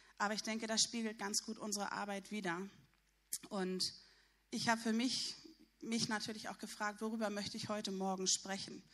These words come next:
Was spiegelt sich irgendwie mit dem Freiheitsdeal auch wieder? Ich wollte jetzt gerne eine Verbindung schaffen in meinen Worten.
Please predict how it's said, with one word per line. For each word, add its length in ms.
Was 280
spiegelt 400
sich 160
irgendwie 260
mit 180
dem 120
Freiheitsdeal 800
auch 160
wieder? 180
Ich 160
wollte 220
jetzt 420
gerne 220
eine 160
Verbindung 480
schaffen 460
in 140
meinen 280
Worten. 500